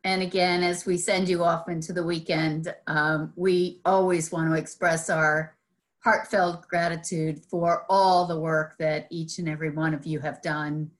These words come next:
uh, during this pandemic. Special shout out, as David said, to our Heroes of the Year. This is a, a, a long-standing tradition in our organization,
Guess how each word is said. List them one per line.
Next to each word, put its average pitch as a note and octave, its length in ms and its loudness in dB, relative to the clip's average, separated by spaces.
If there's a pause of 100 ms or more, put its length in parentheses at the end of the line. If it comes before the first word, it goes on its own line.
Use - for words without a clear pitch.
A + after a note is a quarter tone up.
(360)
uh, E3 180 0
during D#3+ 320 0
this D#3 160 -2
pandemic. D#3 800 -4 (640)
Special G#3+ 500 -2
shout F3 380 0
out, D#3+ 320 0 (320)
as G3 160 -4
David G3 320 2
said, A3+ 360 2
to G#3 160 -2
our F3+ 120 2
Heroes G3 460 0
of E3+ 160 -4
the F3 80 -6
Year. D#3+ 340 -2
This E3 220 -8
is F3+ 160 -6
a, E3 280 -2 (480)
a, E3 140 -6 (420)
a D#3+ 280 -2 (100)
long-standing G3 960 -2
tradition G3+ 580 -4
in F#3+ 140 -4
our F3 280 0
organization, F3+ 1000 -4